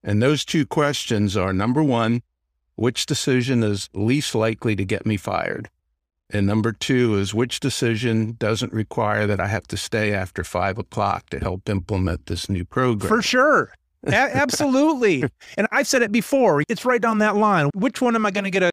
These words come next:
Speaker 2: a call that's gonna interrupt my golf game or whatever? Depends on what level you're at.
Speaker 1: Right.
Speaker 2: So, Roy, when you talk about the plan,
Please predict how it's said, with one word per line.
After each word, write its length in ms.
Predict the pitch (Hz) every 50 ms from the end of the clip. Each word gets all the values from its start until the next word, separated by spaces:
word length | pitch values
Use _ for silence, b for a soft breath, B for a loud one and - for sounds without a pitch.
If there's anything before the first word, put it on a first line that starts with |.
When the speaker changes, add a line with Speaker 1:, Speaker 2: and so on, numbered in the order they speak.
| - -
Speaker 2:
a 60 | 170
call 520 | - - - - 214 196 175 156 147 143
that's 220 | 143 151 147 - -
gonna 180 | 175 165 165
interrupt 400 | 175 170 175 175 165 160 165 151
my 180 | 156 165 156 156
golf 400 | 151 147 147 151 143 131 123 -
game 260 | - 135 127 123 127 170
or 80 | 196
whatever? 400 | 214 220 214 220 208 180 139 139
Depends 360 | 117 147 - - 208 202 185
on 160 | 175 175 170 165
what 200 | 175 180 - 190
level 340 | 160 165 175 170 180 180
you're 260 | 156 139 131 120 120 120
at. 200 | 113 117 - _ _ _ _ _ _ _ _ _ _ _ _ _ _ _ -
Speaker 1:
Right. 320 | 208 - 143 123 90 82 _ _ _ _ -
Speaker 2:
So, 160 | - - 247
Roy, 260 | 240 226 240 240 240
when 180 | 233 220 220 220
you 100 | 254 294
talk 340 | - - 240 202 214 - -
about 360 | 220 180 196 190 185 180 -
the 260 | 180 156 160 135 147 131
plan, 880 | - - - - 202 214 226 226 208 175 143 120 117 117 120 131 135